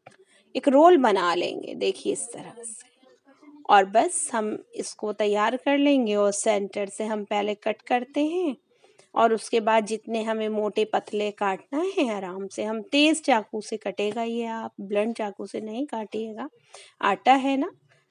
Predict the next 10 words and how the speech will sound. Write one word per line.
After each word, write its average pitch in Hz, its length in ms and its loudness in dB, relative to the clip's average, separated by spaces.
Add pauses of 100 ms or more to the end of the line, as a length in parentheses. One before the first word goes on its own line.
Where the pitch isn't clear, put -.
(100)
आटा 202 320 0
या 226 160 0
मैदा 214 340 2
जो 214 200 2
भी 226 220 -2
है 240 200 -4
तो 302 140 -4
वो 247 180 0 (240)
थोड़ा 214 260 -4 (1080)
तेज़ 240 300 2